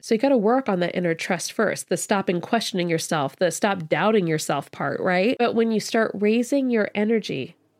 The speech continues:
and your frequency and your vibration to match that higher dollar amount, it will feel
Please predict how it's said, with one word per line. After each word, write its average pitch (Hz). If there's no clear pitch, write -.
and 185
your 175
frequency -
and 208
your 208
vibration 180
to 233
match 240
that -
higher 214
dollar 214
amount, 156
it 262
will 294
feel 208